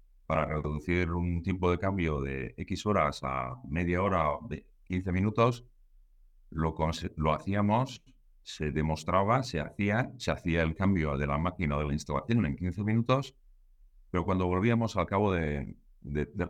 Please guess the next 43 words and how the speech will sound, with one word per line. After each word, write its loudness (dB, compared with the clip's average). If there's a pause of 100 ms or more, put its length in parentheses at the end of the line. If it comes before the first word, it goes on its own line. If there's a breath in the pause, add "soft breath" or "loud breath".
tres -2
meses, -2 (540)
pues, -4
pues -4
la 2
instalación 0
volvía 2
a 0
estar 0
en -2
las -6
cuatro -2
horas 0
o -4
en -2
las -4
X -6
horas 0
que, -4 (240)
pues, -14
pues -8
el 0
punto 0
de -2
partida, -4
¿no? -6 (560)
Entonces, 0
la, 0
la 2
reflexión -2
que, -2 (320)
la -2
reflexión -2
que 0
me 4
suscitaba 0
era 2
que -2
las -4
técnicas -2
estaban 0
muy 0
bien, 0